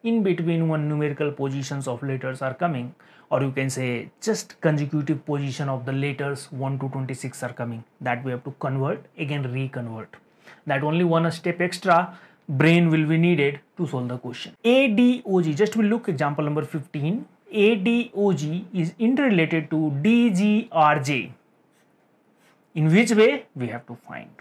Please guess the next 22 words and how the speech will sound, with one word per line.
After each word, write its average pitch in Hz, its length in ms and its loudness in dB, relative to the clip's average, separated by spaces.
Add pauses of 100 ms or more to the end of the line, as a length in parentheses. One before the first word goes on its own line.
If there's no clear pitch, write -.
(140)
In 202 140 4
which 285 220 6
way 294 220 6
it 262 80 4
is 269 120 6
interrelated? 262 800 6
Similar 311 560 4
way, 175 400 2
bola 196 920 6
will 165 200 0
be 175 140 2
related 151 520 0
to 233 180 -12 (680)
which 156 300 -4
set - 540 -10
of - 380 -12
letters? - 640 -4
Just 277 200 -2
we'll 220 140 2
try 147 280 6
to 147 160 -2
understand 123 760 -2